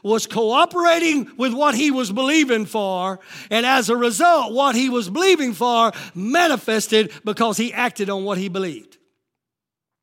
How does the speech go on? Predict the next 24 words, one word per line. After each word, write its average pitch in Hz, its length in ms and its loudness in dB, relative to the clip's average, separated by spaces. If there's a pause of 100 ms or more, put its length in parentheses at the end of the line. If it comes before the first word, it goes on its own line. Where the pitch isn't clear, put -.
(160)
Are 175 60 -10
y'all 196 160 -4
getting 240 220 -6
this? 254 320 -8 (1200)
It 262 200 2
became 277 440 0
a 262 80 0
reality. 262 540 -2 (200)
He 311 220 4
was 254 360 -2 (160)
laboring 208 1200 -2 (800)
to 226 200 -4
enter 226 280 -4
into 220 1000 -2 (240)
his 190 300 -4
destiny. 139 800 -12 (1300)
He 254 180 2
was 226 240 0
laboring 247 720 -2 (160)
to 233 180 -8
enter 240 320 -6
into 214 600 -6
his 190 320 -4
rest. 185 640 -8